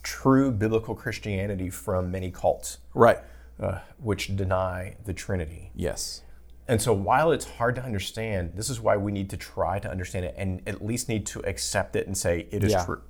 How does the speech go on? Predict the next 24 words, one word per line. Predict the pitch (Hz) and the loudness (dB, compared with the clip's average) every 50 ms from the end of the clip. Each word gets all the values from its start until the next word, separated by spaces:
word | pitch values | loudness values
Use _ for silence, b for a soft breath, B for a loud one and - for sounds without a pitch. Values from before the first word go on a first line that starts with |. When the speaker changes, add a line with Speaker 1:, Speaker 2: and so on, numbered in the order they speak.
| - - - | -20 -16 -2
Speaker 2:
Yeah. | - 117 147 190 170 - - - - | 8 10 10 10 8 4 -4 6 12
Speaker 1:
Don't | 147 135 147 | 12 12 12
understand | 165 175 175 - 175 156 | 12 12 12 8 8 6
it | 147 - | 6 4
fully. | - 139 135 143 165 165 - - - - - - - - - - | 6 6 6 6 4 2 -6 -14 -18 -18 -20 -20 -20 -20 -14 2
Speaker 2:
Right. | - 110 98 82 - - - - - - - | 6 6 6 6 4 -2 -12 -18 -18 -8 -6
Speaker 1:
But | - 104 120 117 | 8 10 10 10
I | - 104 110 | 10 6 4
take | 107 - - - 113 113 113 | 2 0 0 2 2 4 4
it | 143 127 - - - | 4 2 2 -2 -4
as | 107 101 | -4 -2
truth, | - - - 123 127 135 127 131 - - | -2 -4 0 2 4 4 4 2 2 2
and | 131 113 | 4 4
it's | 107 101 - 98 | 4 2 2 0
vital | 92 92 98 - - 113 113 127 117 107 92 | -2 -2 -2 8 10 10 10 10 8 4 2
truth. | 90 - - 98 85 82 - 98 | 2 -2 -6 -6 -8 -6 -6 -8
It's | 92 - - | -8 -4 -4
not | 107 107 110 117 131 - - b b b b b b b b b - - - 440 185 127 139 120 | -2 0 0 0 -2 -4 -6 b b b b b b b b b -16 -14 -12 -12 -12 -10 -6 -2
uh, | |
we've | 113 110 110 110 104 107 113 | 2 4 4 4 4 4 2
used | 110 113 113 95 - | 0 0 0 0 -2
the | 107 | -4
term | 95 - - 110 107 107 104 | -6 0 2 2 2 2 0
today, | - 117 110 98 90 92 98 | 0 2 2 2 2 0 -2